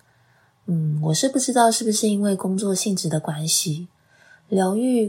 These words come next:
工作者总是会有比较多机会听到负面的故事。那我们今天这集不会探讨任何的N O P或芳疗，我们就来闲聊妈妈经。大致上我最常听到的故事，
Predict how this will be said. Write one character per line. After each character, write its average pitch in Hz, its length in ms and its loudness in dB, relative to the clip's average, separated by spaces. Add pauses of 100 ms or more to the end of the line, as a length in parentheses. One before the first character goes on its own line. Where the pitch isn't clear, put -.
(120)
工 220 220 0
作 233 240 2
者 170 300 -2
总 165 200 -2
是 190 220 0
会 220 420 -2 (540)
有 185 160 2
比 185 100 -4
较 202 140 0
多 190 160 0
机 185 220 0
会 196 160 0
听 185 180 0
到 185 180 0
负 202 200 -4
面 185 180 0
的 160 80 0
故 165 220 -2
事。 - 340 -4 (1300)
那 254 120 0
我 233 60 2
们 185 140 4
今 208 120 -2
天 220 220 4
这 220 140 2
集 170 440 -4 (300)
不 170 160 -2
会 220 160 -4
探 214 260 -4
讨 165 220 -4
任 175 180 0
何 170 160 -2
的 151 120 -2
N 165 260 -2
O 165 80 -2
P - 200 -4
或 170 200 -4
芳 - 260 -6
疗， - 220 -10
我 - 80 -4
们 160 160 0
就 247 160 -2
来 196 200 0
闲 180 320 -2
聊 165 320 -2 (100)
妈 170 180 0
妈 165 180 -2
经。 165 380 -2 (2000)
大 262 180 -2
致 254 280 -6
上 240 300 0
我 175 80 2
最 240 200 0
常 180 260 -2
听 196 200 -2
到 208 120 2
的 185 120 0
故 196 240 -2
事， 180 400 -2